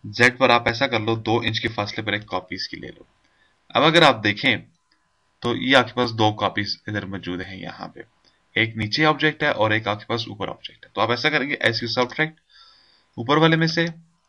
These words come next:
नीचे वाले को subtract कर दें। अब अगर आप इसको उल्टा कर देखें तो आपके पास ये अंदर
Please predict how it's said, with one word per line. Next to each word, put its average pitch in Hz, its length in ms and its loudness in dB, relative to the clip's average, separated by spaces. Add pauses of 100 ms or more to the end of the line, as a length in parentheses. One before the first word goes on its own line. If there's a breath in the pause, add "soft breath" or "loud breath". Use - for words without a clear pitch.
नीचे 113 220 -2
वाले 123 160 4
को 127 140 -4
subtract - 440 -10
कर - 140 -14
दें। - 160 -20 (1000 soft breath)
अब 147 140 6
अगर 160 200 6
आप 143 340 4
इसको - 300 -2
उल्टा 113 340 2
कर 104 160 -4
देखें 110 380 -4 (500)
तो 104 60 2
आपके 104 160 -2
पास 107 240 -4
ये 101 60 -2
अंदर 110 160 -2